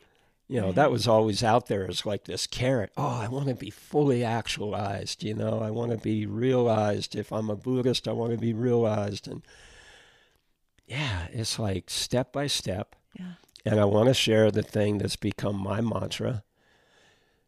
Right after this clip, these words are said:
Speaker 1: that you sh-, that you gave me, and that is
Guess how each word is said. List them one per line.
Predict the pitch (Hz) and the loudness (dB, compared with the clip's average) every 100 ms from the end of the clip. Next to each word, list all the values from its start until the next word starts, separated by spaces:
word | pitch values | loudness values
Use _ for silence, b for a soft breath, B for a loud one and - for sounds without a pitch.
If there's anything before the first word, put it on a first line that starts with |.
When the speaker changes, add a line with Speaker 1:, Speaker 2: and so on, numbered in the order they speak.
| b _ _ - | b _ _ -2
Speaker 1:
that | 98 - | 0 2
you | 101 | 2
sh-, | 127 - | 0 -4
that | - 101 - - | -4 -2 -2 -4
you | 107 107 | -2 -2
gave | 110 117 98 | 0 0 0
me, | - 95 107 - _ _ _ - | -2 -4 -4 -8 _ _ _ -4
and | 107 107 | 0 2
that | 104 104 | 4 4
is | 101 98 - - | 4 2 -2 -8